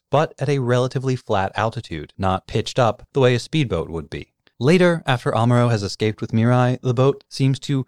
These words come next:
rise out of the water as it gathers speed. Robert thought that this indicated that the boat was a hydrofoil, a boat that lifts out of the water on foils, also called vanes, when at speed, in order to reduce drag from the water.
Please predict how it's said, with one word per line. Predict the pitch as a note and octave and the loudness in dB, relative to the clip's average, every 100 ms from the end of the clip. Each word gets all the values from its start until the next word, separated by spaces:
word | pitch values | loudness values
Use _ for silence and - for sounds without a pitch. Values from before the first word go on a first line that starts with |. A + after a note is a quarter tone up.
| - | -2
rise | G#2+ B2 C3+ C3+ - | 0 2 0 -2 -2
out | G#2+ B2 | -2 -2
of | A#2+ | -4
the | A#2 | -4
water | F#2 F#2 A#2 E2 F#2 | 0 0 0 -4 -6
as | F#2 | -8
it | G2+ | -8
gathers | E2 D#2+ E2+ E2+ - | -6 -4 -4 -6 -10
speed. | - - G#2+ F#2 D#2 - _ _ - | -16 -8 -6 -4 -8 -12 _ _ 0
Robert | C#3+ G#3 - | 2 0 0
thought | E3 D#3 | 0 0
that | C#3+ C#3+ | -2 -4
this | C3+ | -4
indicated | B2+ B2+ - A#2 B2 A#2 | -2 -4 -2 -2 0 0
that | A#2 | -2
the | A#2 | -2
boat | G#2 A2 | 0 0
was | A2 | -2
a | A2+ | -6
hydrofoil, | - A2+ B2+ C3 G#2 - F2 D2+ C#2+ - | -4 -2 0 2 0 0 -4 -4 -8 -8
a | A#2 | 0
boat | B2 B2+ | 0 0
that | B2 | -2
lifts | A#2+ C3+ - | -2 -4 -2
out | C3 | -2
of | B2 G#2+ | -2 -2
the | |
water | G2+ G#2 G2 F#2+ | 0 2 2 -2
on | F#2 F#2 - | -2 -6 -6
foils, | - E3 F2+ F2 C3+ - | 0 0 0 -4 -6 -8
also | F#2+ - | -8 -6
called | A2 F#2+ F#2 | -4 -4 -4
vanes, | F#2 C#3+ C#3 B2+ D3 - - | 0 2 2 0 -2 -6 -4
when | G#2+ | 0
at | G#2 - | 0 -2
speed, | - D#3 B2+ A2 A2+ | -8 -6 -4 -4 -2
in | C3 B2+ | 4 4
order | C3 C3 | 4 0
to | - A#2 G2+ | -2 -4 -2
reduce | G2+ G2 - | -2 -4 -4
drag | - A2 G2+ F2+ | 0 2 2 -2
from | G#2 | -4
the | F#2 | -2
water. | A2 A2+ D2 | 0 0 -2